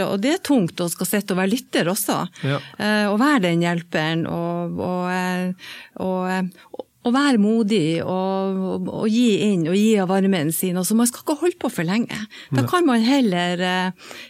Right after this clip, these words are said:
Speaker 1: tilby seg å gjøre dette flere ganger da, hvis man, eh,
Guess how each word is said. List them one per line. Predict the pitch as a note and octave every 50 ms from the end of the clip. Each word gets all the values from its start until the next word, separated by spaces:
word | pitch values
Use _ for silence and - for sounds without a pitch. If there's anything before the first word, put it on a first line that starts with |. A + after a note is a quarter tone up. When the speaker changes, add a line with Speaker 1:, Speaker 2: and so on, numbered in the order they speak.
| _ _
Speaker 1:
tilby | - D4+ C4+ G#3+ D3+ F3 F3
seg | E3+ - F#3 F#3 F#3+ F#3+ F#3+ F#3+
å |
gjøre | G3 G3 A#3 A#3 G#3 D#3 D3+ F#3+
dette | - - F#3
flere | - - G#3 G3 E3+ D#3+
ganger | F3 G3+ C#4+ G4 F#4+ E3+ C3+
da, | - - -
hvis | - E3+ - - -
man, | F3 F3+ F3+ F3+
eh, | F#3+ F#3 F#3 F#3+ - - F#3+ F#3+ - - - - -